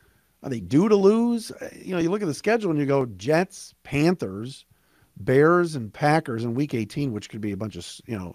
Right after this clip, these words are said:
uh, second and third stringers by that point. You know, the, the, the game that's probably the toughest is this one. So I'll, I'll say low scoring and maybe a twenty-one twenty Jets final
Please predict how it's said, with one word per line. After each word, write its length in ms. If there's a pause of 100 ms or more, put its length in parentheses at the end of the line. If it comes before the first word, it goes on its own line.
(120)
uh, 480
second 300
and 100
third 180
stringers 400
by 140
that 180
point. 320 (1300)
You 160
know, 100
the, 100
the, 180
the 140
game 340
that's 440 (200)
probably 260
the 80
toughest 540
is 100
this 240
one. 300
So 480 (880)
I'll, 260
I'll 160
say 220
low 220
scoring 580
and 340
maybe 180
a 60
twenty-one 560
twenty 380
Jets 440
final 600